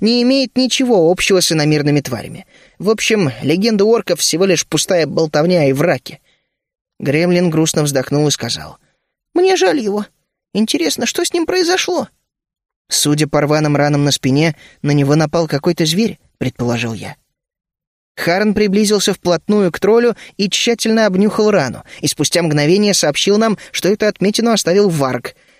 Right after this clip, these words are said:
А ещё Харн дал понять, что детёныш приполз с южной стороны леса. Я могу ошибаться, но мне кажется, что пока шаман занимался своими делами,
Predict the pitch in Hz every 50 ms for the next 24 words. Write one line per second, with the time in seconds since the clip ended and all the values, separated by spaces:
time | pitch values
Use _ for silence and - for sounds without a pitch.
0 | _ _ - 135 139 131 - - - 214 208 - - 180 170 170 170 165 170 170
1 | 170 170 - - 147 151 180 202 208 - - - 170 160 156 147 - 202 202 202
2 | 185 - - - 135 139 - - - 208 - - - - - 151 170 208 220 190
3 | 196 202 190 - - 180 180 185 202 202 202 202 190 160 131 - - - - -
4 | _ _ _ _ _ _ _ _ _ _ _ _ _ _ _ _ _ 127 127 175
5 | 180 190 190 196 185 202 208 202 175 - - 196 196 247 247 - - - 135 127
6 | 135 147 160 175 180 180 - - - 247 214 - - - 135 - - 135 - -
7 | 143 143 - 208 185 - - 156 160 185 190 190 165 156 147 143 147 160 170 175
8 | 160 - 147 - - 139 143 160 165 160 151 135 139 147 208 254 247 202 135 127